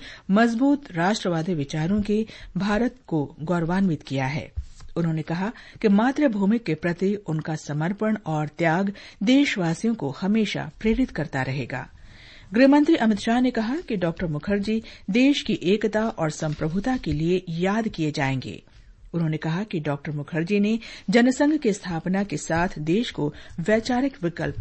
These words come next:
प्रदान किया। दिल्ली प्रदेश भारतीय जनता पार्टी के अध्यक्ष वीरेंद्र सचदेवा, पार्टी नेता और सांसद बांसुरी स्वराज तथा पार्टी के अन्य नेताओं ने भी आज नई दिल्ली में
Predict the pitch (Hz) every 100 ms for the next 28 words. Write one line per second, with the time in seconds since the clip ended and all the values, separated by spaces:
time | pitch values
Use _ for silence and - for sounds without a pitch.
0 | - 202 185 156 131 - 127 - - -
1 | - - - - - - - - - 262
2 | 294 381 330 285 311 302 208 202 214 240
3 | 202 185 180 170 170 165 190 175 160 180
4 | 202 - 240 170 156 185 202 - 151 143
5 | 185 185 269 - - 160 160 151 170 202
6 | 202 214 - 151 143 - 165 170 196 170
7 | 151 151 - 190 - 151 147 214 - -
8 | - - 220 262 269 220 208 247 233 190
9 | 180 170 147 147 165 226 220 214 233 -
10 | 151 156 160 147 139 165 196 196